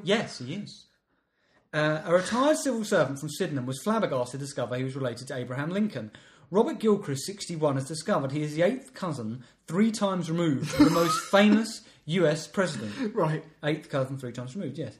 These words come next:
Speaker 1: As a result, he's being offered a once-in-a-lifetime trip to explore his relative's resting place in America's Midwest.
Speaker 2: By who?
Speaker 1: By the United States.
Speaker 2: Right.
Speaker 1: The Illinois Office of Tourism asked genealogist Anthony Adolph.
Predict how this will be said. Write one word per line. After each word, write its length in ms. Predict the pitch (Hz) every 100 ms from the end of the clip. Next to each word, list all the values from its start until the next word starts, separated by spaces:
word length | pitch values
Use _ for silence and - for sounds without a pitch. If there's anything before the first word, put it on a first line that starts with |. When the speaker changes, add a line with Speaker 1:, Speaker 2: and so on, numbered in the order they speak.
| - - -
Speaker 1:
As 160 | 196 226
a 40 |
result, 300 | 269 208 147
he's 80 | 147
being 180 | 170 180
offered 280 | 208 139 135
a 40 |
once-in-a-lifetime 880 | 139 190 233 226 202 185 175 180 165
trip 320 | - 196 -
to 80 | -
explore 360 | 151 - 220 220
his 100 | 156
relative's 400 | 135 123 123 123
resting 400 | 147 196 - 127
place 400 | - 113 113 - - - -
in 140 | 175
America's 560 | 180 151 139 139 151 131
Midwest. 560 | 135 123 127 113 -
Speaker 2:
By 160 | 185 180
who? 240 | 180 117 - - - - _
Speaker 1:
By 140 | 139 135
the 80 | 131
United 280 | 127 -
States. 400 | 123 202 135 -
Speaker 2:
Right. 220 | 175 143 - - - -
Speaker 1:
The 200 | 160 190
Illinois 480 | 240 277 202 175 160
Office 300 | 190 165 -
of 80 | -
Tourism 600 | 202 175 123 113 113 131 - -
asked 480 | 208 175 139 - 220
genealogist 1000 | 139 214 247 160 117 123 135 - - _ _ _ 170
Anthony 460 | 208 - 208 196 180
Adolph. 600 | 160 123 143 - -